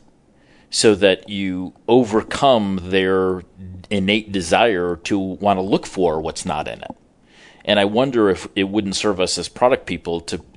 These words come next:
to go to them and say, "Yep, here's the three things that this, that this M V P does, this early product does,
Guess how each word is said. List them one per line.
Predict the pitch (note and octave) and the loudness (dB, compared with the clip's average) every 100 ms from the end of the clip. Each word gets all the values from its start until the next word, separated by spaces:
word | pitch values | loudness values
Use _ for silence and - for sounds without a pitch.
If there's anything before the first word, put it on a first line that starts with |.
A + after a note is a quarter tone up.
| - | -12
to | - F2+ F2 | -6 -6 0
go | G2 | 2
to | G2 | 4
them | F#2 F#2 | 2 -2
and | F2 | -2
say, | G2+ F2+ - - - | 0 0 -2 -20 -6
"Yep, | - - - - _ | 2 2 0 -20 _
here's | - C#3+ C3+ | 0 2 2
the | G#2+ | -4
three | - - B2 C#3+ | -8 -8 -6 -4
things | - B2 A2 F#2 | -2 -2 0 -2
that | F#2+ - | -2 -4
this, | F#2+ - | -6 -6
that | - F2 - | -10 -10 -6
this | G2 - - _ - | -6 -6 -10 _ -6
M | G2 F#2+ | -4 -2
V | F#2 | -4
P | F2+ G2 F#2 | -8 -6 0
does, | F2+ G2 | 2 0
this | F2+ E2 - | -2 -8 -6
early | F2+ E2+ | -6 -6
product | - C#3 A#2 - | 2 2 2 0
does, | F2+ F2 | 2 2